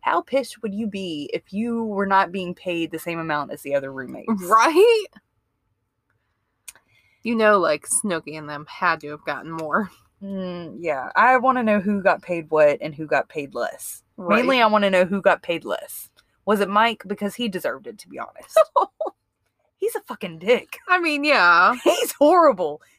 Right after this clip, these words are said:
Speaker 1: He's nothing but a pot stirrer. But I also feel like he's the one that the producers probably go to and they're like, "Hey,
Speaker 2: I
Speaker 1: we
Speaker 2: need you
Speaker 1: haven't
Speaker 2: to do
Speaker 1: really had
Speaker 2: this.
Speaker 1: any, like, good content in the past couple of days. Do you think you could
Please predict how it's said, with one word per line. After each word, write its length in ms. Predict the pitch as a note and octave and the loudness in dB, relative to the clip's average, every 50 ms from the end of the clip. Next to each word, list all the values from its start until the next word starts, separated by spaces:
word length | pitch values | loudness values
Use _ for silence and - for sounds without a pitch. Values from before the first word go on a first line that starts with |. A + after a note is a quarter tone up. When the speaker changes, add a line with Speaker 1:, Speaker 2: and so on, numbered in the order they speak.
| _ _ | _ _
Speaker 1:
He's 200 | F4 G4+ F4+ E4+ | -4 -4 -2 -2
nothing 280 | D#4 D4+ D4+ D4 B3 | -2 -2 -2 -2 0
but 100 | G#3+ F#3 | 0 0
a 60 | F3 | 0
pot 360 | G3+ - - B3 B3+ A3 G#3+ - | -2 -2 -2 -2 -2 -2 -4 -8
stirrer. 340 | - G#3 F3 E3 D#3 D#3 - _ _ _ _ _ | -10 -8 -8 -8 -8 -10 -14 _ _ _ _ _
But 100 | G#3 A3 | -2 0
I 100 | A3+ A3 | 0 0
also 380 | E3 A#3 C4+ D#4+ - D#4+ D4 A3+ | 2 0 -2 -2 -2 -6 -10 -8
feel 180 | - C4 B3 | -6 -6 -4
like 180 | A3+ G3 G3+ - | -4 -4 -6 -6
he's 180 | - B3 G#3+ | -10 -14 -12
the 60 | G#3 G#3 | -10 -10
one 120 | G#3 G3 | -10 -10
that 140 | F#3 - _ | -10 -14 _
the 60 | _ | _
producers 460 | _ - F#3 A3 A3+ G#3+ - G#3 G3 | _ -12 -10 -10 -10 -8 -10 -12 -6
probably 280 | - G#3+ F#3+ F3+ F3+ F3+ | -2 -2 0 0 -2 0
go 180 | E3+ F3+ G3+ | 0 0 0
to 180 | G3 - - F#3 | 0 -2 -6 -6
and 100 | E3+ F3 | -6 -4
they're 120 | F3 E3+ | -6 -4
like, 200 | E3+ D#3 D3 C3+ | -4 -4 -6 -6
"Hey, 340 | - - D3+ C#3+ C#3+ D3 D3 _ _ _ _ _ _ _ _ _ _ _ _ _ _ _ - - | -8 -8 -6 -6 -6 -10 -14 _ _ _ _ _ _ _ _ _ _ _ _ _ _ _ -8 -2
Speaker 2:
I 40 | G#3 | 2
Speaker 1:
we 20 | |
Speaker 2:
need 60 | A3 | 4
you 60 | G#3+ G3+ | 6 6
Speaker 1:
haven't 160 | - A3+ G3+ | 6 4 4
Speaker 2:
to 80 | F3+ F3+ | 4 6
do 40 | G#3 | 6
Speaker 1:
really 220 | A#3 A3+ A3+ B3 | 6 6 6 4
had 240 | A3 - A3+ A3+ A3 | 4 4 4 4 2
Speaker 2:
this. 60 | A3 | 2
Speaker 1:
any, 220 | A3 G#3+ G3+ G3 | 0 -2 -2 -2
like, 380 | F#3+ F#3+ F3+ E3+ E3 D#3+ - - | 0 2 2 2 2 0 -4 -6
good 260 | - G3+ G3+ F#3+ - | -6 -6 -6 -6 -8
content 720 | - - G3+ G#3 G#3+ A3+ G#3+ - B3 A#3+ A#3 A#3+ A3+ A3 - | -8 -8 -6 -4 -4 -6 -6 -6 -6 -6 -4 -4 -6 -6 -6
in 120 | A#3 A#3 | -6 -6
the 100 | A3+ A#3 | -6 -6
past 340 | A3 A#3+ A#3 A#3+ A3+ - - | -2 0 0 0 0 -2 -6
couple 240 | - A#3+ - B3+ B3+ | -6 -6 -4 -4 -6
of 100 | B3 A3+ | -4 0
days. 560 | B3 B3 B3+ B3 B3 B3 B3+ C4 C4 - - _ _ _ _ _ _ _ _ _ - | 0 0 2 0 0 -2 -4 -6 -10 -12 -18 _ _ _ _ _ _ _ _ _ -6
Do 80 | A#3+ | -2
you 120 | B3+ C#4+ D4 | -2 -2 0
think 240 | - D4+ C#4 B3+ - | 0 0 -2 0 -2
you 100 | C4+ A#3+ | -4 -4
could 500 | - - B3 A3 G3+ G3 F3+ F3+ F3+ | 0 0 2 2 4 2 0 -2 -6